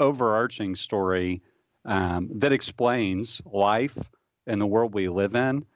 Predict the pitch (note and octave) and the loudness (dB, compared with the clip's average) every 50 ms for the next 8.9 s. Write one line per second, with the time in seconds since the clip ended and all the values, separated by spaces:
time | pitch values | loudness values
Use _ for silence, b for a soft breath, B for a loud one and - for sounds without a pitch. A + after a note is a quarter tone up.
0 | _ _ _ _ _ - A#2+ A2 G#2+ G#2 G#2+ G#2+ - - C#3+ C3 - - A#2+ A2+ | _ _ _ _ _ -2 0 0 2 2 0 0 0 0 0 0 2 0 0 2
1 | A2 G#2+ F#2+ - G#2+ G2+ G#2 A#2 - C3 B2 A2 G2+ F#2+ G#2 - - _ _ - | 2 0 0 2 0 0 0 -2 -4 -4 -2 -2 -2 -2 -4 -8 -12 _ _ -6
2 | - - - C#3 D3 C3 B2 A2+ G#2 G#2 - - b b b b b C3+ C3+ C#3 | -4 0 0 0 0 0 -2 -2 -2 -4 -6 -10 b b b b b 0 0 0
3 | B2+ - - C#3 A#2+ G2+ F#2+ A2 B2 B2+ A#2+ A2 G2 F#2 F2+ F2 F#2+ G#2 A#2+ A#2 | 0 -2 -2 -2 -2 -2 -2 -2 0 2 2 0 0 -2 -4 -4 -4 -4 -2 0
4 | G2+ G2 F#2+ F#2+ G2+ A2 F#2 F2+ F#2 G2+ G2 G2+ G2 G2 G2+ A2+ B2 A#2+ - A#2+ | 0 2 2 0 -2 -2 -2 -2 -2 -2 -2 0 2 2 2 2 2 -2 -4 -8
5 | - - - A#2 A2 G#2 - - G#2 A2 G#2 F#2 - G#2+ G#2+ G2+ G2+ G2+ G#2+ A2+ | -8 -6 -4 -2 -2 -2 -2 -4 -4 -4 -4 -4 -2 -2 0 0 0 -2 -2 -2
6 | G#2 G2 F2 F#2+ G2 - - - A#2+ B2+ C#3 D3+ D#3+ D3+ - - G2+ F#2 F2+ F2+ | -4 -2 -2 0 -2 -2 0 0 2 2 2 2 -2 -4 -6 -4 -2 0 0 0
7 | G2+ - b b b b b b b b - C3+ D3 D3 C#3+ B2+ A2+ G#2+ A#2 C3+ | 0 -2 b b b b b b b b 0 0 0 2 0 0 2 0 0 -2
8 | - - A#2+ G#2 F#2+ - - - C3 D3 C#3+ G#2 F2+ F2 F2 F#2 F#2+ - | -4 -6 -6 -6 -6 -6 -4 -4 -2 -2 0 -2 -2 -2 -4 -4 -6 -8